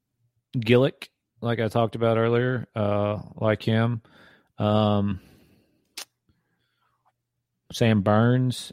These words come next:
at ten thousand one hundred. I think he's, I think he's got a good chance to win.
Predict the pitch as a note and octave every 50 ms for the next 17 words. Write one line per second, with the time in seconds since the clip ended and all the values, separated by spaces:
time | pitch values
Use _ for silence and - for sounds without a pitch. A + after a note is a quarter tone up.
0 | _ - A#2 G#2 - - A#2+ A#2 A#2 B2 A#2+ B2 A#2+ A#2+ B2 B2 B2 A#2+ A#2+ A#2+
1 | B2 A2+ A#2+ B2+ B2 A#2+ A#2+ B2 B2+ B2+ A#2+ A2 G2 - G#2+ G#2+ A2+ G#2 - A2+
2 | G#2+ G#2+ G#2+ - - - - - - - _ _ - G3 - - - - - -
3 | - _ _ _ _ _ _ _ G#2 G#2+ A#2 G#2+ A2 G#2+ A2+ A#2 A2 G#2 G#2 G#2
4 | F#2+ - A#2 A2 G#2 G2+ - - - G2 F#2 F#2+ G2+ G2+ G#2 G#2+ A2 A2+ A#2 A#2+
5 | A#2